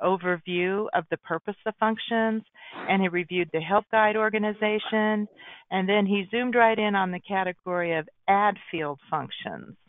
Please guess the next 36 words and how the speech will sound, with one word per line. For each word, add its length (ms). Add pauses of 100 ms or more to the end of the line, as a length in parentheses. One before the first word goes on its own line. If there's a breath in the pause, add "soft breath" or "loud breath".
(880 soft breath)
Some 200
of 100
you 140
here 180
today 380
were 120
not 300
with 260
us 220
last 340
month, 380
but 140
no 180
worries 300
about 240
that. 400
You 100
can 160
get 180
the 100
recording 720
in 100
our 160
webinar 420 (160)
archives 680 (500 loud breath)
to 100 (100)
view 340
or 280
review 460
in 220
some 140
of 100
your 100
cases 460
on 220
demand. 460